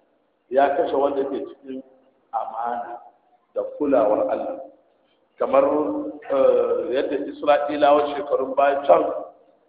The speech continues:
suka kashe wannan dattijo wanda ake turawa a keken guragu, Sheikh Ahmad Yasir. Ya yi sallar asuba. Ana tura shi a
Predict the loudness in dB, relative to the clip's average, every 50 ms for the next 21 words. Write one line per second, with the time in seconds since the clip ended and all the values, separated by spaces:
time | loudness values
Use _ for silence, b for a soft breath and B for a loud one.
0 | _ _ _ _ _ _ 0 0 0 2 0 0 0 2 2 2 2 2 0 -2
1 | -2 -2 -4 0 0 0 2 2 0 -2 -2 -4 -8 -10 -10 -20 _ _ _ _
2 | _ _ _ _ _ _ _ _ _ -4 -2 2 2 2 2 2 0 0 0 0
3 | -2 -2 -4 -4 -4 -6 -6 -6 -8 -8 -8 -6 -2 2 4 6 6 6 6 6
4 | 4 4 2 -2 -4 -4 -4 -6 -4 -4 -4 -4 -4 -6 -6 -10 -18 -20 -16 -16
5 | -16 -14 -8 -8 -8 -8 -8 -12 -12 -14 -14 -16 -16 -18 -20 _ _ _ _ _
6 | _ _ _ _ _ _ _ _ _ _ _ _ _ _ _ _ _ _ _ _
7 | _ _ _ _ _ _ _ _ -4 -2 0 0 0 -2 -2 0 0 0 0 0
8 | -2 -2 -4 -6 -6 -8 -10 -14 -18 -20 -20 _ _ _ _ _ _ _ _ _
9 | _ _ _ _ _ _ _ _ _ -6 -4 -2 -2 -2 -4 -4 -2 -2 0 0
10 | 0 0 -2 -2